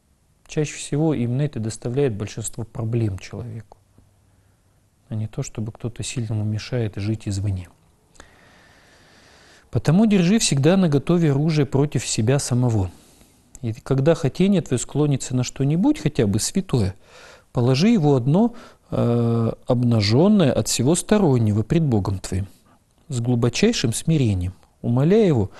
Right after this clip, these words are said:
да будет в этом его, а не твоя воля. И сделай это с искренно сердечным преданием себе волю Божию, без всякой примеси самолюбия,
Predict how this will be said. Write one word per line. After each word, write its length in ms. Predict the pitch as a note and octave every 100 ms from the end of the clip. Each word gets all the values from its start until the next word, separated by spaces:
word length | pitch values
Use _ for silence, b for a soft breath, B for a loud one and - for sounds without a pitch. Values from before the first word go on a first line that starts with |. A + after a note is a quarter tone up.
| B B
да 120 | C3
будет 360 | C3+ G3 D#3 -
в 60 | C#3+
этом 260 | - D3+
его, 500 | C#3 E3 C#3 D3+ D3+ B2+
а 80 |
не 120 | A2+ G#2+
твоя 340 | - A#2+ C3
воля. 360 | G#2+ G2+ G2 - _ _ _
И 100 | C3
сделай 420 | B2 D3+ B3 A3+
это 180 | C3 -
с 120 | G2+
искренно 400 | A3 - - B2+
сердечным 580 | A2+ B2 A2+ F#3 - C3
преданием 540 | A#2+ B2 A#2+ G3+ G#3+ C#3+
себе 260 | - A2+
волю 280 | G#2 E3+ E3
Божию, 420 | C3 B2+ G#2+ G#2 - B B B -
без 120 | A2
всякой 380 | - F#3+ F#3+ B2
примеси 420 | D3 E3 D3+ A#2
самолюбия, 640 | - C3+ C#3+ A#2 F2+ G2